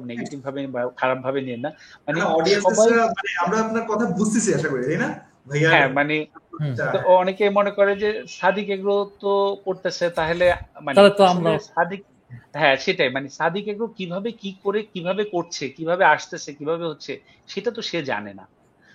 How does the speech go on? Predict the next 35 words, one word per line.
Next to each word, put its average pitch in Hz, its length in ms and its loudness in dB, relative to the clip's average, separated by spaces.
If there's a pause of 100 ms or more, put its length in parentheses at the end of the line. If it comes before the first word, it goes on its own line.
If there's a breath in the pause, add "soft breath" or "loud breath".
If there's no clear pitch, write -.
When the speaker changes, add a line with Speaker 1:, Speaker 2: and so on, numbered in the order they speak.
(140)
Speaker 1:
আজকে 147 240 -6
বড় 156 240 2
বড় 170 200 2
Speaker 3:
হুম। 180 100 4
Speaker 1:
আমরা 135 220 0
বড় 139 280 0
কোম্পানিগুলো 165 640 -4
যখন 160 300 -10
দেখি, 139 240 -8
তখন 143 260 -6
মনে 151 200 -6
করি 151 240 -8
যে 156 240 -8 (340 soft breath)
সে - 260 -4
যেহেতু 160 440 -4
কনজিউমার 151 500 -2
আইটেম 160 260 0
বিক্রি 147 260 -8
করতে 165 240 -6
পারতেছে 170 500 0
মার্কেটে, 156 480 -2 (400)
আমিও 190 260 0
কালকে 170 280 0
কনজিউমার 147 340 -2
আইটেম 135 240 -4
দশটা 123 280 -8
নেমে 123 320 -8
যাই 107 140 -12
নাম 107 220 -10
তো। 101 120 -18 (680)
তো - 80 -20
হ-, - 240 -10
এটা 127 140 -14
তো 120 180 -16
সম্ভব 117 240 -6